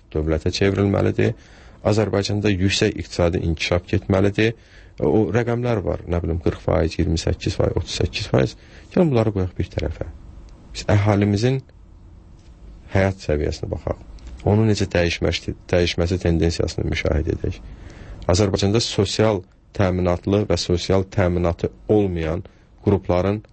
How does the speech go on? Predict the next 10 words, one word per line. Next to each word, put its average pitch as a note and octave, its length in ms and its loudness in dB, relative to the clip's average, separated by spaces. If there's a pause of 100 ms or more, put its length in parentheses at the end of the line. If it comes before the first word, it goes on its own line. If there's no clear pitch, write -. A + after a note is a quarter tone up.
(500)
hansı G#2+ 460 0
həcmdə F#2 360 0
dəyişməsi E2+ 680 0 (260)
dinamikasına - 720 0
baxaq. - 280 -4 (720)
Azərbaycanda G2+ 720 2
artıq - 320 -4
orta G#2 260 0
təbəqə F#2 380 0
silinibdir. E2+ 580 2